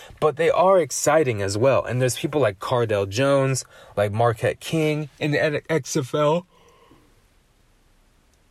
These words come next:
Wow, wow, wow, that yawn. Okay, I might cut this a little bit short, 'cause if I keep yawning, they're just gonna get longer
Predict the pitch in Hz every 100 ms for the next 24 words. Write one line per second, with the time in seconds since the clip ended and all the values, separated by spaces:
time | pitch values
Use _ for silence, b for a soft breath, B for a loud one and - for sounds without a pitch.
0 | _ _ _ _ _ 123 120 117 113 113
1 | - 123 131 120 95 87 - - 123 127
2 | 101 98 - 98 92 87 85 - _ 123
3 | 123 - 92 73 - - 135 165 143 -
4 | 120 95 101 104 98 113 104 95 - 101
5 | 92 - 101 95 110 104 127 104 107 104
6 | 92 87 90 B B - 113 120 - 101
7 | 95 87 95 95 92 90